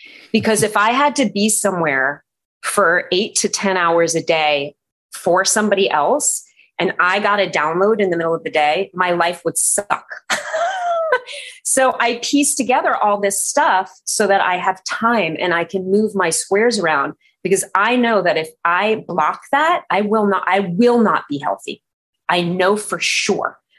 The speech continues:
I have blocked that before in my life to try to accomplish other things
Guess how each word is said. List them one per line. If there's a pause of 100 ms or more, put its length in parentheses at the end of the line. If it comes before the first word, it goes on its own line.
(120)
I
have
blocked
that
before
in
my
life (400)
to
try
to
accomplish
other
things